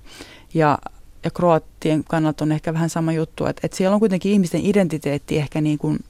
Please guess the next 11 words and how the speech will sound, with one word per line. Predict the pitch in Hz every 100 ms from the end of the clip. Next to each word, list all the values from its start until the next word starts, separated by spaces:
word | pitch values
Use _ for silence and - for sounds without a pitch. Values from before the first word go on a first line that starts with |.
| -
silloin | - 160 151 -
sodan | 180 160 143
aikana | 135 - 139
se | 139 156 - - - - - - - - - - - -
lähti | 170 143 180
liikkeelle | 175 156 - - 123 139 135 -
ja | 151
nyt | 147 -
sitä | - 175 143
niin | 139
kuin | 147